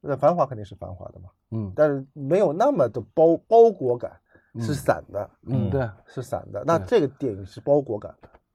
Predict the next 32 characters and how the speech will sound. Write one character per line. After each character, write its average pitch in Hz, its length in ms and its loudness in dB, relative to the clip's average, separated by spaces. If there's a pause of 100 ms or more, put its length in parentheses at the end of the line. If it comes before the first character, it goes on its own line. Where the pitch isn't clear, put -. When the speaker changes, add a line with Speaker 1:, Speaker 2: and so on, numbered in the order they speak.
(260)
Speaker 2:
对。 101 220 -12
Speaker 1:
那 143 160 0
这 127 140 -6
电 123 160 -8
视 107 80 -10
剧 113 120 -12
里 - 80 -16
边。 - 140 -20 (1040)
但 240 140 -2
是 311 80 2
我 165 200 0 (140)
刚 262 140 0
才 262 100 0
不 202 160 -12
是 190 60 -12
说 214 160 2
了， 180 60 4
就 208 200 -4 (360)
你 135 140 -6
的， 190 200 2
你 147 160 -4
的 170 140 2
剧 202 300 -6
呈 135 260 -10
现 156 280 -4
不 202 140 -10
应 233 180 -6
该 262 180 8
是 117 380 -6
再 135 240 4
现， 117 260 -8
你 180 160 -6